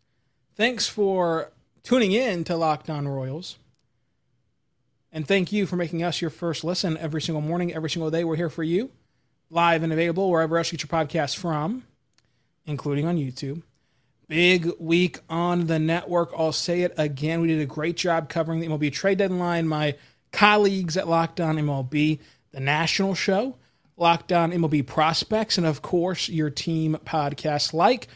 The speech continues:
Locked On Yankees, getting Benintendi, and you had Locked On Padres, getting everyone in baseball, Josh Bell, Hader, Soto,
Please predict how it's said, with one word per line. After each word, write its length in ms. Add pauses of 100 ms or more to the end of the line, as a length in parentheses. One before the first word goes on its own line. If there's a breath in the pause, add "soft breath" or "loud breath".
(260 soft breath)
Locked 260
On 160
Yankees, 540
getting 220
Benintendi, 920 (400 soft breath)
and 220
you 80
had 260
Locked 320
On 240
Padres, 800
getting 400
everyone 380
in 100
baseball, 540
Josh 400
Bell, 560 (400 soft breath)
Hader, 560
Soto, 840